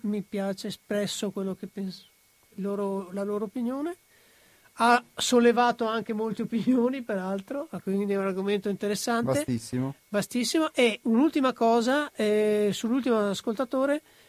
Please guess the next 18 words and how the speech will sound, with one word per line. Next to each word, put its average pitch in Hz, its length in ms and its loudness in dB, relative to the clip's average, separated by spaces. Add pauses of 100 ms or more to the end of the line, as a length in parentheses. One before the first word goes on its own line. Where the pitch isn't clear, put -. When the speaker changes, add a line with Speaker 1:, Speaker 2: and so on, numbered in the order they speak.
(440)
Speaker 1:
ha 220 100 0
detto 233 500 4
che 220 540 2 (160)
colpe 294 400 0
o 277 80 4
responsabilità? 202 960 -2
Io 226 300 4
sono 214 460 0
del 180 200 -4
parere 214 420 2
che 214 120 -4
incominciamo 208 840 2
a, 202 300 0
a 208 360 -10
riconoscere 208 640 -2
che 196 140 -6
dobbiamo 190 560 0 (400)
responsabilizzarci. 180 1120 -6